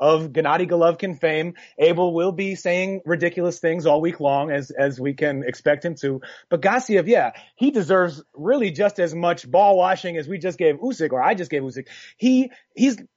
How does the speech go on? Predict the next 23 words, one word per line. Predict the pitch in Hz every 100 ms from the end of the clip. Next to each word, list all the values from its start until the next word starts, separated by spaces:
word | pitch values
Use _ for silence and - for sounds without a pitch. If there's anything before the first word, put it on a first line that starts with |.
| _
human | - 277 339 285
Zangief, | 175 220 302 233 202 143 -
man, | 165 190 202
as | 196 220
a | 208
bo-, | 156 202 254
as | 185 185
a |
guy | 170 226 226
who | 233
can | 190
also | 185 262 214 175
box. | 165 170 -
I | 170
mean, | 139 - _ _ _ -
hairy, | - 233 247 240 240 - - -
<laughs> | - - - - - -
hairy | 240 269 262
beast | 151 202 240 -
of | 196
a | 190
man | 180 202 175 147 151 - - - _
with | 175 202